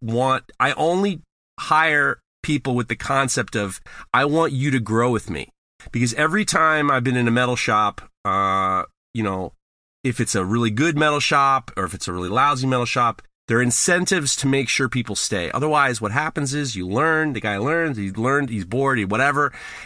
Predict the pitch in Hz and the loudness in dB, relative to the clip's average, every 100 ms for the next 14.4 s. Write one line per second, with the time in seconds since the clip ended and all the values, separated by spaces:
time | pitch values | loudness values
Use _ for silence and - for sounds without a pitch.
0 | 101 117 143 - 160 175 - 175 165 160 | 0 2 2 2 0 2 2 2 4 4
1 | 156 139 131 131 120 127 120 120 104 107 | 4 2 0 0 0 0 2 2 0 -2
2 | 98 90 76 - 123 117 110 - 131 151 | -2 -2 -4 -2 -2 -2 -4 0 2 2
3 | 151 160 156 147 139 131 139 - 123 120 | 2 2 2 0 0 -2 -2 -2 0 0
4 | 113 107 101 127 120 107 95 - - - | 0 -2 0 2 2 0 -2 -10 -16 -14
5 | 120 - 254 180 131 - 151 165 214 233 | -10 0 2 2 0 0 2 4 4 4
6 | 214 - - 233 156 131 139 - _ _ | 2 2 2 4 4 2 -2 -6 _ _
7 | _ _ - 135 139 131 _ 127 131 127 | _ _ 0 2 2 0 _ 0 2 2
8 | 110 117 135 143 147 135 127 113 - 127 | 0 2 2 4 2 2 0 -2 -2 -2
9 | - - 143 127 131 117 - 110 - 123 | -2 0 -2 0 0 0 -2 -6 -2 0
10 | 123 107 104 104 107 107 107 101 101 90 | 0 2 0 0 0 0 -2 -2 -2 -4
11 | - 98 95 95 - - _ - 92 95 | -2 -2 -4 -6 -14 -18 _ -6 -4 -4
12 | - 98 104 - - 123 117 107 - 104 | -2 -2 -2 -4 -2 0 2 -2 -2 -4
13 | 95 98 92 - _ _ - 92 92 90 | -2 -2 -4 -8 _ _ -10 -4 -2 0
14 | 87 87 85 80 | 0 -2 -2 -6